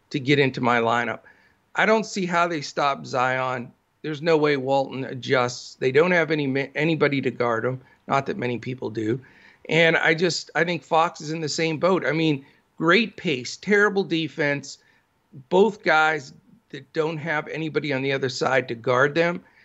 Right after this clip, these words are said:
So the first two guys in my lineup on this entire slate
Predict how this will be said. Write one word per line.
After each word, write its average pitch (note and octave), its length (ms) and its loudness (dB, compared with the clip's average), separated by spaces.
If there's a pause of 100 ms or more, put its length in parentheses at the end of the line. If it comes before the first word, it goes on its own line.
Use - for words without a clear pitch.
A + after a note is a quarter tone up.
(260)
So C#3+ 500 2 (340)
the D3+ 100 -4
first A#3+ 440 2
two A#3 160 2
guys F#3 400 4
in D#3 160 -4
my E3 180 -2
lineup D3 480 -2
on C3+ 160 -6
this C3 180 -6
entire D#3+ 520 0
slate C#3 480 -4